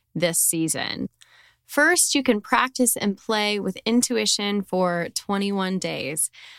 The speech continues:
I have a free course that will teach you how to strengthen the connection that you have to your intuition in just three weeks. You receive daily prompts and simple practices.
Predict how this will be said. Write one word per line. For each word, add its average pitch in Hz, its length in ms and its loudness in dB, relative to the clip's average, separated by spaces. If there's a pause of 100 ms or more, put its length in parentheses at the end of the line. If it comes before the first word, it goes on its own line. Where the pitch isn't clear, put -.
I 196 120 0
have 175 540 2
a 175 120 0
free 262 640 2
course 180 600 0
that - 180 -6
will 185 140 -4
teach - 320 -4
you 214 180 -2
how 175 400 -4
to 165 460 -2 (340)
strengthen 214 920 2
the 269 80 0
connection 190 760 -2
that 185 120 -2
you 180 120 -2
have 156 460 -2
to - 180 -4
your 185 80 -2
intuition 160 760 -4
in 175 220 -4
just 175 500 -2 (160)
three 160 480 -2
weeks. 156 540 -6 (380)
You 180 160 0
receive 170 420 -2
daily 156 320 -6
prompts 233 720 0
and 165 200 -2
simple 160 320 -2
practices. 180 880 0